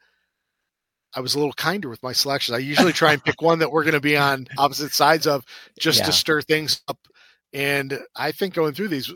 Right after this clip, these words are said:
Speaker 1: so far, <laughs> we've been right in alignment as we, as we pre-gamed a little bit.
Speaker 2: A little bit, a little bit. Yeah, I, I agree. And, and your first one,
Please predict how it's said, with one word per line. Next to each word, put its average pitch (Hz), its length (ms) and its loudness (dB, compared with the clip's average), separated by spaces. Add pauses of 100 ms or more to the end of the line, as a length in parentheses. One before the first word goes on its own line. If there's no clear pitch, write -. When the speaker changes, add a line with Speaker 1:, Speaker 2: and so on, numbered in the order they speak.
Speaker 1:
so 147 140 2
far, 147 300 0
<laughs> 151 160 -12
we've 185 120 -2
been 165 180 2
right 160 220 0
in 147 160 -8
alignment 139 600 -4
as 131 220 -4
we, 127 180 -8 (280)
as 151 160 2
we 151 140 -4
pre-gamed 139 680 -2
a 131 60 -4
little 127 220 -6
bit. 117 260 -6 (260)
Speaker 2:
A 320 60 8
little 320 360 8
bit, 92 420 2
a 170 100 2
little 190 180 0
bit. 110 180 -2
Yeah, 151 220 6
I, 113 140 2
I 123 120 0
agree. 120 540 -4
And, 110 300 -4
and 113 160 -4
your 123 140 0
first 226 360 2
one, 117 320 0